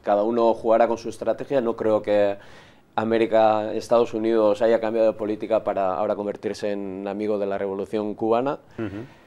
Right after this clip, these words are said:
Speaker 1: Ellos tendrán su estrategia, pero creo que los cubanos también tienen definido a dónde quieren ir y qué pasos tienen que dar en ese sentido. Y por un lado, preocupación, como es obvio, porque conocemos el, la ferocidad del capitalismo y del neoliberalismo y la capacidad de,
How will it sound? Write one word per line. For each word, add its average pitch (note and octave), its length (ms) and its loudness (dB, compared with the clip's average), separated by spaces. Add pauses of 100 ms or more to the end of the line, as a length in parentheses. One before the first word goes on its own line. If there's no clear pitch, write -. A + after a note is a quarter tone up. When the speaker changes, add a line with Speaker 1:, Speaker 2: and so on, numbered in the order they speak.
(140)
Speaker 1:
Ellos A#2 220 0
tendrán A#2 260 6
su A#2+ 120 -2
estrategia, B2 580 2
pero G2 220 0
creo A2 260 0
que A2 60 -4
los G#2 180 -2
cubanos G#2+ 460 -2
también G#2+ 500 -2
tienen A2+ 240 0
definido A2 480 0
a G2+ 40 6
dónde A2+ 280 0
quieren A2+ 340 -2
ir D#3+ 220 2
y G#2 140 -4
qué A2+ 180 -4
pasos A2 320 -2
tienen A2 240 -6
que G#2+ 80 -10
dar G#2+ 160 -2
en G#2+ 140 -6
ese G#2+ 160 -10
sentido. C3 640 -6 (180)
Y A2+ 120 -4
por A#2 180 2
un B2 60 8
lado, B2 300 12
preocupación, A#2 680 2
como G#2+ 240 -6
es A2 120 -6
obvio, D#3 300 0
porque G2+ 420 -6
conocemos G#2+ 560 -8
el, G2 400 -4 (380)
la G2 440 0
ferocidad G#2+ 560 -2
del G#2 260 0
capitalismo A2 640 -4
y - 20 -2
del G#2 160 -4
neoliberalismo G#2+ 680 -4
y A#2+ 40 -4
la G2 140 -2
capacidad G#2+ 540 -2
de, G2 320 -4